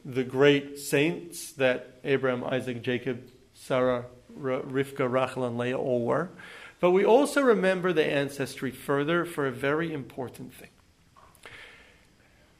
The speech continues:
The Torah tells us, when Abraham was looking for a wife for his son Yitzchak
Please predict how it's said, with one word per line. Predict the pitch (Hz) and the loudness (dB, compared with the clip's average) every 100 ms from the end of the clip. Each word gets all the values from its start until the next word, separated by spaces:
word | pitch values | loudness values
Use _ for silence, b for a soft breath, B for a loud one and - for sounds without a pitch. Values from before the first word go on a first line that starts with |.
| 160 | -10
The | 165 | 4
Torah | 220 302 294 | 10 12 12
tells | 190 156 120 | 8 6 6
us, | 117 - - - | -4 -6 -12 -4
when | 151 165 | 4 6
Abraham | - 233 254 233 226 220 | 10 8 10 10 10 6
was | 185 143 | 4 2
looking | 175 190 | 0 -2
for | - 165 | 4 6
a | 143 | 8
wife | 127 127 - | 8 6 4
for | 156 | -2
his | 127 135 | -2 -4
son | 160 156 131 | -4 -4 -4
Yitzchak | 135 135 - 113 | -8 -8 -12 -12